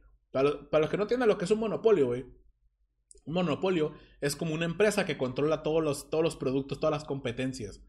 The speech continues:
Un ejemplo, eh, sería Volkswagen, güey. Volkswagen, imagínate, güey, tú tienes, tienes un chico de varo, güey. Tienes un chico de varo y dices, "Güey", estás en las agencias, ¿no? Yendo a agencias acá de co-, de coches y dices, "Güey, me quiero comprar un carro nuevo, pero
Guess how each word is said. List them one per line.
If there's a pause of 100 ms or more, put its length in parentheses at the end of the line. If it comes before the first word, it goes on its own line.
(680)
Un
ejemplo, (260)
eh,
sería
Volkswagen,
güey.
Volkswagen, (140)
imagínate,
güey,
tú
tienes, (200)
tienes
un
chico
de
varo,
güey.
Tienes
un
chico
de
varo
y
dices,
"Güey", (1040)
estás
en
las
agencias,
¿no?
Yendo
a
agencias
acá
de
co-,
de
coches (240)
y
dices,
"Güey,
me
quiero
comprar
un
carro
nuevo,
pero